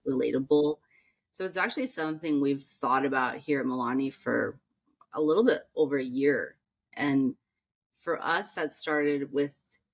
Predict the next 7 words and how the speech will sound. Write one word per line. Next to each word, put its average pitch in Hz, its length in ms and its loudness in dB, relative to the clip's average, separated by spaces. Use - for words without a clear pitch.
this 156 220 2
idea 143 800 0
that 143 340 2
consumers 165 1040 2
like 151 320 0
to 156 120 -12
have, 139 260 -4